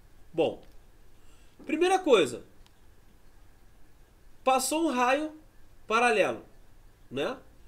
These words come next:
Passa um raio paralelo. Mas, Vandes, aqui no caso vai dar ruim pra mim. Por quê? Quando eu passar aqui e vai refletir no foco, não vai refletir no foco, vai, vai parar aqui no meu objeto.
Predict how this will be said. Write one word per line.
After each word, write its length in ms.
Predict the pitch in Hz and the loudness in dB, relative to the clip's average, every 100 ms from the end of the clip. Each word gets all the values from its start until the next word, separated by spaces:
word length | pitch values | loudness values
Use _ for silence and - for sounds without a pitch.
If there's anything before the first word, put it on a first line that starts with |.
| - - - - | -20 -20 -20 -6
Passa 320 | 170 202 247 | -2 0 -2
um 100 | 226 | -4
raio 340 | 160 156 214 | -4 -4 -4
paralelo. 600 | 233 220 247 254 202 143 - - - - - - - - - - - - | -4 -4 0 2 0 0 -10 -20 -20 -20 -20 -20 -20 -20 -20 -20 -20 -20
Mas, 180 | - 170 | -14 -10
Vandes, 440 | 196 202 120 - - - - - - - - - - | -6 -6 -8 -16 -20 -20 -20 -20 -20 -20 -20 -20 -20
aqui 360 | - 175 - 226 | -16 -16 -14 -14
no 120 | 226 | -14
caso 340 | - 190 208 | -10 -10 -10
vai 140 | 208 208 | -10 -8
dar 140 | 226 | -8
ruim 240 | 190 190 214 | -8 -8 -10
pra 140 | 254 | -12
mim. 280 | 208 190 196 - - - - - - - - - - - - - - - - | -12 -14 -14 -20 -20 -20 -20 -20 -20 -20 -20 -20 -20 -20 -20 -20 -20 -20 -4
Por 180 | 285 | -4
quê? 340 | - 240 156 - - - - - - - - | -4 -2 -2 -2 -16 -20 -20 -20 -20 -20 -12
Quando 160 | 247 | -4
eu 80 | 262 | -4
passar 440 | 254 226 214 233 220 | -2 -4 -4 -6 -6
aqui 540 | 214 240 302 262 - - - | -6 -6 -4 -4 -8 -18 -12
e 140 | 220 | -10
vai 160 | 214 214 | -6 -6
refletir 520 | 220 220 214 208 214 | -6 -6 -10 -10 -10
no 140 | 202 | -10
foco, 420 | - 220 285 285 - - - - - - - - | -8 -2 -2 -2 -12 -20 -20 -20 -20 -20 -20 -14
não 100 | 302 | -6
vai 200 | 370 269 | 0 2
refletir 320 | 202 196 185 | 0 -8 -8
no 100 | 196 | -8
foco, 320 | - 180 - | -2 -2 0
vai, 200 | 190 196 - | -4 -6 -4
vai 200 | 185 202 | -4 -2
parar 280 | 233 233 262 | -2 0 -2
aqui 260 | 269 277 | -4 -8
no 100 | 294 | -8
meu 140 | 254 220 | -2 -2
objeto. 600 | 196 175 185 170 - | -2 -2 0 0 -4